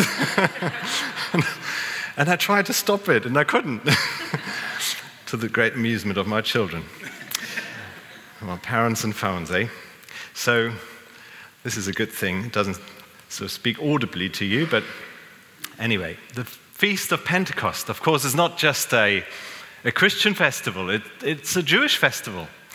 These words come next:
And, you know, the Jews are celebrating harvest on this day. And it is forty-nine plus one days after Passover.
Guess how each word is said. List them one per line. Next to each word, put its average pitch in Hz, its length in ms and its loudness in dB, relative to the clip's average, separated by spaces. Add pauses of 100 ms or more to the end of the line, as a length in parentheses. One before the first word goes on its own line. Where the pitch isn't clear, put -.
(560)
And, 135 400 4
you 160 140 4
know, 196 160 6
the 160 100 0
Jews 180 380 6
are 156 260 6
celebrating 156 800 4
harvest 175 760 4 (120)
on 120 220 4
this 101 200 0
day. 85 320 2 (1000)
And 117 340 4 (380)
it 131 160 2
is 139 160 2
forty-nine 156 640 6
plus 139 280 2
one 151 280 4
days 110 580 2 (360)
after 104 280 -2
Passover. 107 640 0